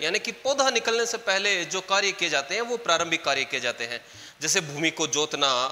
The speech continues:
उसमें बीज बोना और फिर पानी देना, ये कार्य प्रारंभिक कार्य कहलाते हैं। और बाद के कार्य यानी कि पौधा निकलने के बाद के कार्य,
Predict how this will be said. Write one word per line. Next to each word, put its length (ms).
उसमें 320
बीज 240
बोना 300
और 400
फिर 300
पानी 240
देना, 280
ये 80
कार्य 260
प्रारंभिक 440
कार्य 220
कहलाते 340
हैं। 140
और 300
बाद 280
के 100
कार्य 440
यानी 200
कि 120
पौधा 360
निकलने 360
के 180
बाद 260
के 100
कार्य, 420